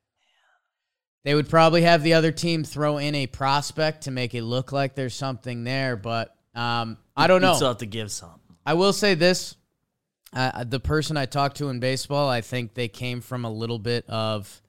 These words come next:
Speaker 1: I don't wanna say an alarmist side of things. Uh, I think they were more in a smaller market mindset, and that's why they wouldn't be in the Soto sweepstakes.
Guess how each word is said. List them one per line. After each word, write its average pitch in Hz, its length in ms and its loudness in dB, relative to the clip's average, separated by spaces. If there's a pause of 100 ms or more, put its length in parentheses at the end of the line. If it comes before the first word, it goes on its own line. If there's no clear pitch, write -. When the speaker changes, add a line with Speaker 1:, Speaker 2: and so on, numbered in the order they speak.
(1400)
Speaker 1:
I 196 40 4
don't 247 120 6
wanna 233 140 4
say 190 200 2
an 170 60 4
alarmist 147 840 0
side 143 320 4
of 151 100 0
things. 160 720 -2 (300)
Uh, 117 200 -2 (120)
I 120 100 0
think 131 320 -6 (140)
they 127 160 -2
were 127 160 -2
more 127 240 -4
in 131 80 -2
a 117 60 -4
smaller 127 580 -2
market 120 480 -4
mindset, 120 880 -6 (920)
and 117 240 -8
that's 113 240 -4
why 117 360 -2
they 113 260 -6
wouldn't 113 320 -10
be 113 200 -8
in 113 180 -10
the 110 80 -10
Soto 107 420 -8
sweepstakes. 135 800 -6